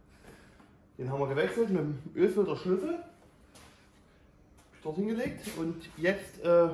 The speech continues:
Öl rein und dann machen wir mal eine Probefahrt. Jetzt habe ich ein bisschen was daneben gekippt. Wie viel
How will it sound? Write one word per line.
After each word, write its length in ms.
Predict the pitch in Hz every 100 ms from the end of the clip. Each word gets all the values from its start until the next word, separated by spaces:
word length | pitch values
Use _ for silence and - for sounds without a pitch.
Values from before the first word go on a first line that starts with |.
| - -
Öl 220 | 165 233 226
rein 240 | 233 233
und 160 | 208 190
dann 420 | 196 202 202 196 - -
machen 220 | 180 180
wir 100 | 185
mal 300 | 185 185 185 - - - - _
eine 80 | 180
Probefahrt. 1000 | 175 185 269 277 185 127 - 135 120 - - _ - _ _ _ - - _ _ _
Jetzt 140 | 143 139
habe 100 | 185
ich 60 |
ein 20 | 185
bisschen 160 | 190
was 120 | 180
daneben 380 | 180 165 208 226
gekippt. 420 | 139 117 127 - - - _ _ - - - _ _ _ - _ _ _ _ _ _ - _ - - - _
Wie 80 | 131
viel 180 | 135